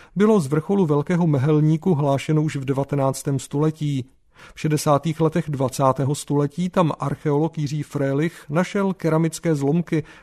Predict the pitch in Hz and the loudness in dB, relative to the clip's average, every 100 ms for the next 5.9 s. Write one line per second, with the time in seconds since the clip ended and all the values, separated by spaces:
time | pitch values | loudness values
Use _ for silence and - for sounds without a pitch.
0 | - 147 - 202 220 - 147 147 - 185 | -6 -6 -2 -2 -2 0 -2 -2 0 2
1 | 175 - 147 143 143 - 151 135 135 127 | 2 0 -2 -2 -2 -2 -2 -2 -2 -2
2 | 139 - - 160 - 151 135 127 - - | -4 -4 -4 -4 -2 0 0 -2 -10 -20
3 | - 220 208 175 - 208 190 170 - - | -2 2 2 2 0 2 2 0 -4 -4
4 | 143 165 165 165 - 135 - 151 139 139 | -4 0 2 2 0 -4 -4 -2 -2 -4
5 | 127 - 135 147 151 - 151 135 | -8 -10 -6 -4 -6 -2 0 0